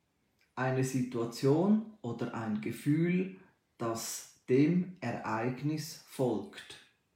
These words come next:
Das wollte ich noch mal ganz speziell betonen, weil wir schauen nicht quasi auf etwas, das in der Ferne ist,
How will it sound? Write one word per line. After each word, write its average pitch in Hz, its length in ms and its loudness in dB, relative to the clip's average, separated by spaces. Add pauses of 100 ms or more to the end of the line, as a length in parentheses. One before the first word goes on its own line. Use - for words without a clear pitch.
(720)
Das 139 220 -2
wollte 160 240 4
ich 160 120 -2
noch 139 220 2
mal 131 520 2 (400)
ganz 175 280 2
speziell 156 560 2
betonen, 165 920 2 (960)
weil 143 460 4
wir 147 120 6
schauen 175 520 6
nicht 175 240 2
quasi 160 500 2
auf 143 240 2
etwas, 160 440 0
das 143 220 0
in 139 200 4
der 135 100 4
Ferne 175 580 4
ist, 170 420 0